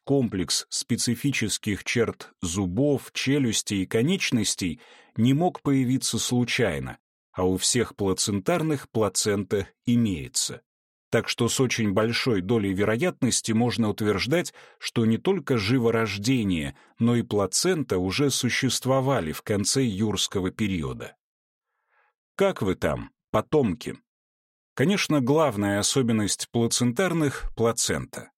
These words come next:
Это удивительный орган, ведь он один, но состоит из тканей двух организмов. Из хориона, ворсинчатой оболочки плода,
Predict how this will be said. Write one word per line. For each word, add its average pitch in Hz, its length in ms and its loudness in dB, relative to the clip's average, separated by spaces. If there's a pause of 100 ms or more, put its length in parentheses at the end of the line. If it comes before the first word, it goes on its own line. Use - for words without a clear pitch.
(300)
Это 117 240 2
удивительный 120 880 0
орган, 76 480 -2 (360)
ведь 95 300 -2
он 110 240 0 (200)
один, 104 520 0 (300)
но 117 260 2
состоит 123 560 0
из - 160 0
тканей 135 640 0
двух 113 460 0
организмов. 98 800 0 (320)
Из 123 240 2
хориона, 131 640 0 (420)
ворсинчатой 113 840 2
оболочки 110 540 0
плода, 117 580 0